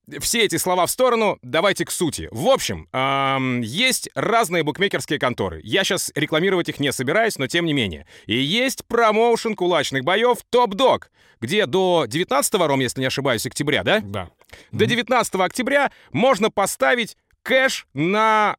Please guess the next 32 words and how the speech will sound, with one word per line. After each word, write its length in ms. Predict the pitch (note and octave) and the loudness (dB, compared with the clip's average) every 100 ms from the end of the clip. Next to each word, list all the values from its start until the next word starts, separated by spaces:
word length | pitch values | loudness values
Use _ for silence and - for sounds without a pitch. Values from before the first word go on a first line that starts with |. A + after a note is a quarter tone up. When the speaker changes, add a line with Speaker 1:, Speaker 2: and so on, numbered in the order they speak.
| - | -8
Speaker 1:
своего 760 | - D#3 F#3+ G3 G3+ A#3+ A#3+ B2+ | -8 -2 0 0 2 2 2 0
любимого 880 | C3 E3+ D#3 A3+ A3+ G#3 G3+ F#3+ - | 0 0 2 0 2 2 4 2 0
или, 220 | F3 E3+ | 0 2
может 320 | D3+ D#3+ C#3+ D3 | 2 2 0 -2
быть, 140 | C#3+ | -2
нелюбимого, 560 | D3+ E3 F#3 A3 G3 F#3 | 0 0 0 0 2 2
о 120 | D3 | 0
кого 220 | D#3 D#3 | 0 2
вы 120 | C#3+ | 2
думаете, 420 | C3 F3 D3 B2 A#2 | 0 0 0 0 0
бойца, 520 | A#2 A2+ - A#3 B3+ - - | 0 0 0 0 0 -4 -20
кто, 220 | - A3 | -2 0
собственно 260 | A3 F3+ F#3 | 0 -2 0
говоря, 160 | E3+ | 2
выиграет 380 | B2+ F#3+ G3+ F3 | 2 0 0 -2
в 40 | - | 0
том 180 | G#3 F#3 | 2 2
или 100 | D3 | 2
ином 200 | D3+ E3 | 2 0
противостоянии. 720 | D3 D3+ C#3+ - D3 A2+ F#2+ | -2 -2 -2 0 2 2 -2
Там 280 | - A#3+ A3+ | 0 2 2
и 40 | |
Гаджи 340 | G3 G#3 D#3 G3 | 0 0 0 0
Автомат, 680 | E3 - F3 D#3 A2+ F2+ - | 0 2 2 2 0 -2 -6
там 280 | G#3+ A3 A3 A3 | 0 0 2 2
и, 100 | G#3 | 0
значит, 460 | E3 G#3 - F#3+ _ | 0 0 0 -4 _
Чибис, 540 | - G3 F#3 C3+ G2+ - | -6 -2 0 0 -2 -2
там 400 | A3 A3 G#3+ - | 2 2 2 -2
и 340 | G3 G3 F3+ - - - | -2 0 0 -2 -14 -8
Ушумастер, 720 | F3 - F#3+ A3 A#3+ - G#3 - - - | -4 0 2 2 2 2 -2 -2 -10 -4
много 540 | D3 B3 C4 A3 F#3 | 2 4 4 2 0